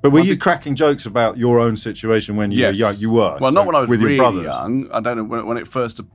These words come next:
Speaker 2: this whole scenario
Speaker 1: Golfing
Speaker 2: first appeared, probably when I was
Speaker 1: memorabilia
Speaker 2: about
Speaker 1: chapter.
Speaker 2: eleven.
Speaker 1: Oh, really?
Speaker 2: Yeah,
Speaker 1: So
Speaker 2: eleven
Speaker 1: again,
Speaker 2: or
Speaker 1: a tough
Speaker 2: twelve.
Speaker 1: age, mate. That's just
Speaker 2: Yeah, but I think certainly me and my brothers, and my older brother particularly, we did think it was funny. I mean, we
Speaker 1: Yeah.
Speaker 2: were a little bit confused initially, 'cause it wasn't like,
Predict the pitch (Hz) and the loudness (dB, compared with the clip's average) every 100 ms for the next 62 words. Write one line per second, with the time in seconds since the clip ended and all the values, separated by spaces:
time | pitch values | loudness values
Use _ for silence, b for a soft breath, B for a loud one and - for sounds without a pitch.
0 | _ 120 113 - - 113 107 104 107 110 | _ -8 -6 -6 -6 -6 -4 -6 -4 -2
1 | 104 110 104 104 101 101 92 90 120 - | 0 2 0 0 0 0 0 0 0 0
2 | - 107 104 104 92 87 107 101 95 98 | 0 0 2 0 0 -6 -4 -2 -2 -4
3 | 156 - 113 123 139 95 80 - - 113 | -6 -2 0 2 2 0 -2 -6 -2 0
4 | 113 202 147 - 110 131 285 254 - 71 | 0 0 0 -2 -2 -4 -4 -6 -8 -18
5 | - 139 139 180 196 202 113 90 - 143 | -14 -12 -10 -4 2 4 4 2 -4 2
6 | 151 151 160 170 180 170 _ _ _ - | 2 2 -2 -2 -4 -6 _ _ _ -20
7 | _ - - 175 - 139 139 139 123 120 | _ -16 -8 -6 -2 -2 -2 -2 -2 -2
8 | 117 113 117 117 - 73 95 92 104 104 | -2 -2 0 0 -2 -10 -6 -2 -2 -4
9 | 95 90 90 87 - 107 - - 69 78 | -6 -6 -8 -10 -10 -10 -10 -16 -14 -12
10 | 95 b b b 117 139 - 175 170 104 | -14 b b b -4 -2 0 -2 -2 -6
11 | 87 - - - 85 135 175 180 185 180 | -10 -12 -16 -8 -2 0 2 2 0 -2
12 | 233 - 127 120 - 170 113 - 113 113 | -4 -8 -4 -4 -2 0 0 -2 -4 -4
13 | - 71 90 131 196 214 175 147 131 123 | -10 -12 -8 -6 -2 -2 0 2 2 0